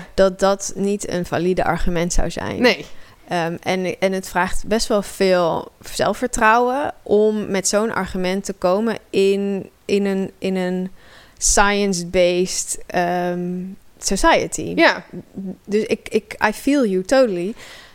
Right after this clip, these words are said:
Speaker 1: Ehm, maar het is eigenlijk, hoe ik het voel, dat is precies waar we naartoe mogen bewegen, is dat sommige dingen voel je.
Speaker 2: Ja.
Speaker 1: En,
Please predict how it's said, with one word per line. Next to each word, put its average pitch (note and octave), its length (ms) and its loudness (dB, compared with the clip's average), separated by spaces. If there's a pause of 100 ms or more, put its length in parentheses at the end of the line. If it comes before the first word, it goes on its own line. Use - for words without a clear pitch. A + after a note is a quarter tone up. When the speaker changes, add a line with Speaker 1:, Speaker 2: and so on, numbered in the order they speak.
(160)
Speaker 1:
Ehm, F#3 440 0 (240)
maar G3 600 4 (120)
het G3+ 180 -2
is G#3 80 -6
eigenlijk, G#3+ 800 2 (360)
hoe G3 240 2
ik A#3+ 100 2
het C4 120 -2
voel, F3+ 200 -4
dat G3+ 200 2
is A3+ 80 -4
precies A3 360 -2
waar F3+ 240 0
we F3+ 80 -4
naartoe F3+ 360 -2
mogen F3+ 360 -2
bewegen, D#3+ 480 -4
is F#3+ 220 -2
dat G3 220 0
sommige A#3+ 540 4
dingen E3 460 -2 (600)
voel B3 480 4
je. F#3 240 -2 (240)
Speaker 2:
Ja. C#4 160 4
Speaker 1:
En, F#3+ 320 -4